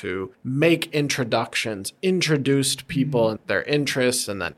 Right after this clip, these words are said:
Speaker 1: introduce them to someone else, talk about what their combined interests are,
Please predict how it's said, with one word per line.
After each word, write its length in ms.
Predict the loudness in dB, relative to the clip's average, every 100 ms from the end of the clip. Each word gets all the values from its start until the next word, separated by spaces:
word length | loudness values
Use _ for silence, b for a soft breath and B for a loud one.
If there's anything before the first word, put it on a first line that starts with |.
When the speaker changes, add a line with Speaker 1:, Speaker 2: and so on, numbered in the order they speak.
| -6
Speaker 1:
introduce 460 | -6 -4 -2 -2
them 140 | -4 -6
to 60 |
someone 380 | -4 -6 -4 -6
else, 380 | 0 2 2 0 -4
talk 280 | 0 2 2
about 240 | 0 2
what 120 | 2
their 140 | -2 -4
combined 500 | -6 -6 0 0 0
interests 460 | -2 -4 -6 -2
are, 200 | 2 2